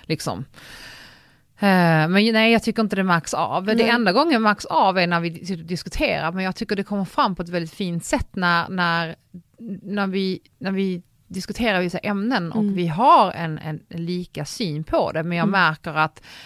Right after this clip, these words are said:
Speaker 1: ah, okej, hon kommer komma till den insikten snart,
Speaker 2: Mm.
Speaker 1: eller att, att jag känner igen mig väldigt mycket i saker och ting.
Speaker 2: Mm.
Speaker 1: Ehm, så att, ehm, ja.
Speaker 2: Ja, det, det kan jag också tänka
Speaker 1: Ja.
Speaker 2: mig.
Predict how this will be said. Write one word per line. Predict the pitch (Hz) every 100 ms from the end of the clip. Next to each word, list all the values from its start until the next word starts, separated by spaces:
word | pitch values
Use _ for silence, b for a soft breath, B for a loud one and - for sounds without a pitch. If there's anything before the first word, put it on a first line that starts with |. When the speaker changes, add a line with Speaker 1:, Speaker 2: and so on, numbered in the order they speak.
| B -
Speaker 1:
ah, | 190 151 -
okej, | 185 - -
hon | 175 185
kommer | 180 175
komma | 180 160 147
till | - 156
den | 147 135
insikten | 156 143 151 - - 120
snart, | - 220 175 185 - 226
Speaker 2:
Mm. | -
Speaker 1:
eller | - 151 143 151 B B B
att, | - 147 _ - -
att | -
jag | 180
känner | - 175
igen | 196 196 160
mig | 175
väldigt | 214 208 170
mycket | 175 - 101
i | 160
saker | 151 -
och | -
ting. | - - 151
Speaker 2:
Mm. | 233 220 208 -
Speaker 1:
Ehm, | 160 160 156 151 151 151 -
så | - 190
att, | 170 151 -
ehm, | 165 160 156 151 151 147 _ _ _ _ _ _ _ _ _ _
ja. | 151 131 196 _ _ _
Speaker 2:
Ja, | - 226 226
det, | 254 247 233 214
det | - 254
kan | 240
jag | 208
också | -
tänka | 214 202
Speaker 1:
Ja. | 190 180
Speaker 2:
mig. | 175